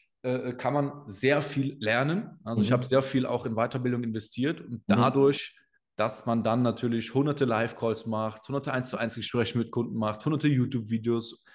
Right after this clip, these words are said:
Speaker 2: Ja.
Speaker 1: irgendwann wird's zur Routine und du wirst immer besser. Und, ähm, am Aktienmarkt ist es ja auch so, man braucht halt dieses emotional Stabile.
Speaker 2: Mhm.
Speaker 1: Ja, und, ähm, ja, das hat sich in den letzten Jahren extrem, extrem ent-, entwickelt, weil man natürlich immer mehr,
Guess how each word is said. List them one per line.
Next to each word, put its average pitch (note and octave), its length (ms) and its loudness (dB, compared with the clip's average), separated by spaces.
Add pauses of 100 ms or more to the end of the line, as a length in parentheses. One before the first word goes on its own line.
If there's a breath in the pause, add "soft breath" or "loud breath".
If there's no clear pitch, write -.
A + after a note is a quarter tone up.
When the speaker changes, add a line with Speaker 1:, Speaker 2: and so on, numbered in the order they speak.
(120)
Speaker 2:
Ja. G#2 80 -2
Speaker 1:
irgendwann A2+ 500 -8
wird's A2 240 -2
zur A2+ 120 -2
Routine A2 360 0
und F#2+ 140 -2
du G2 40 -10
wirst G#2 200 -4
immer G#2 120 -2
besser. A2+ 440 0
Und, G#2+ 260 -6
ähm, G#2 460 -4 (1300)
am A#2 160 -4
Aktienmarkt C3+ 460 2
ist B2+ 80 2
es A2 80 2
ja G2 80 4
auch C#3 160 6
so, - 100 -2
man A#2 160 4
braucht B2 300 2
halt A#2 140 0
dieses A2+ 340 -4
emotional B2+ 480 0
Stabile. A#2 560 -4 (280 soft breath)
Speaker 2:
Mhm. B2+ 340 2
Speaker 1:
Ja, A#2+ 180 2
und, A#2 440 -2
ähm, A2 760 2 (120)
ja, G#2 160 -10
das G#2+ 200 -10
hat A2+ 100 -10
sich - 160 -8
in G#2 60 -4
den G#2+ 100 0
letzten G#2+ 320 0
Jahren G#2+ 180 0
extrem, B2 640 -2
extrem A#2 500 -2
ent-, G#2 220 -6
entwickelt, A2 500 -2
weil G#2+ 120 2
man A2 120 2
natürlich G#2+ 440 -6
immer A2+ 160 2
mehr, A2+ 520 2